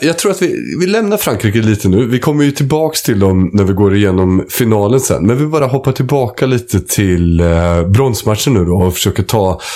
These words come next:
den i mål. Och dessutom tycker jag att vi ska göra, i samband med det då, en liten värdering vad vi nu, eh, tycker om s-, s-, liksom Sveriges turnering i stort. Så, alltså, de var ju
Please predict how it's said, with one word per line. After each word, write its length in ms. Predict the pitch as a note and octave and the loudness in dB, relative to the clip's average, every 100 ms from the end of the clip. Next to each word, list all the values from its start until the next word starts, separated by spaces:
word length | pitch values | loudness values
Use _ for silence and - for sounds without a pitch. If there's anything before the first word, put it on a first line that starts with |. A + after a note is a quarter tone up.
| - - | -8 -2
den 540 | B2 G#2+ G2 F#2+ F#2 - | 0 2 2 2 0 0
i 100 | B2 | 0
mål. 340 | A#2 C3 A#2 | 2 2 2
Och 120 | G2 A2 | 2 0
dessutom 420 | A2+ - - F#2 | 0 -2 0 0
tycker 240 | G#2 - | 0 0
jag 60 | F2 | -2
att 60 | G2 | -2
vi 60 | |
ska 160 | F#2 G2+ | 0 0
göra, 760 | F#2+ G2+ F#2+ F#2 F2+ F2 F2 E2 E2 - - | 2 2 2 2 0 0 0 -2 -4 -8 -2
i 80 | G#2 | 0
samband 460 | C3 A2 F#2 A2+ | 0 0 0 2
med 100 | G#2+ | 2
det 120 | E2+ E2 | 0 2
då, 100 | E2+ | 2
en 120 | E2+ | 2
liten 320 | F2 - E2+ | 0 0 0
värdering 640 | F#2+ G2 F#2 E2+ F2+ F2 F#2+ | 0 0 0 2 0 0 -2
vad 180 | F#2+ | -2
vi 140 | F2+ F#2 | 0 2
nu, 280 | F2 E2 D2+ - - - | 2 0 -2 -12 -18 -4
eh, 140 | G2 | -2
tycker 420 | F2+ F3 F3+ - C#3 | 0 -2 -2 0 0
om 400 | F#2+ F2 F2 F2 | 2 2 2 0
s-, 200 | - - | -2 -4
s-, 220 | - - | -6 -2
liksom 280 | G2 G2+ F#2 | -2 0 0
Sveriges 720 | A#2+ F#2 F#2 F#2+ - - - | 0 0 0 0 -2 -6 -4
turnering 760 | B2+ A#2 G#2+ F#2 G2 G2 F2 - - - _ | 0 2 2 2 2 2 0 -6 -20 -20 _
i 100 | - | -4
stort. 680 | - - G3+ D#3 - - - - - - - | -4 -4 -2 -4 -6 -12 -12 -12 -14 -16 -8
Så, 240 | - G2 | -2 -2
alltså, 360 | D#2 - A2 C#3 | -2 -2 -2 0
de 220 | D3 D3+ | -2 0
var 320 | D#3 E3 E3+ | 0 2 0
ju 320 | D#3+ D#3 D3+ | 2 2 0